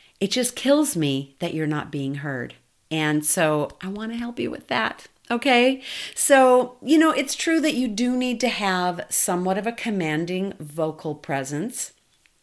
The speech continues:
and a social presence. And if you don't have some confidence, your voice is a hundred percent gonna give you away.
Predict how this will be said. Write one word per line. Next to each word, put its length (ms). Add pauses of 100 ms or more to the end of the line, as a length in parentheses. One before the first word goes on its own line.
(520)
and 180
a 80
social 480
presence. 680 (600)
And 840 (120)
if 160
you 120
don't 360
have 200
some 220
confidence, 1040 (1500)
your 120
voice 400
is 360 (200)
a 60
hundred 520
percent 380
gonna 160
give 220
you 160
away. 380